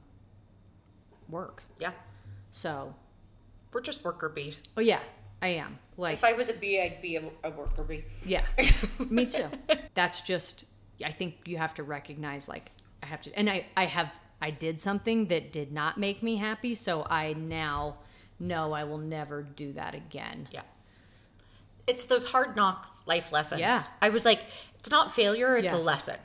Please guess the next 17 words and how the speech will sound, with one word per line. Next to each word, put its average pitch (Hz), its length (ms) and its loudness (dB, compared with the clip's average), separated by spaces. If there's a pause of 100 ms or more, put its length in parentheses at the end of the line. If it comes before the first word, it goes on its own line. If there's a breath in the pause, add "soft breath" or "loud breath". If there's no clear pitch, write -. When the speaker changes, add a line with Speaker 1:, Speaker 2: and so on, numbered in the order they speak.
(160)
Speaker 1:
It 247 40 2
was 294 180 0
definitely 156 420 -4
a 139 40 -10
lesson. 254 220 6
Speaker 2:
And 262 80 4
you 285 100 2
don't 339 320 4
really 311 260 0
learn 220 320 0
anything 247 720 0
if 214 120 -2
everything's 202 600 0
going 180 300 -2
Speaker 1:
Right. 156 80 -4
Speaker 2:
smoothly 170 580 -2
and 151 240 -8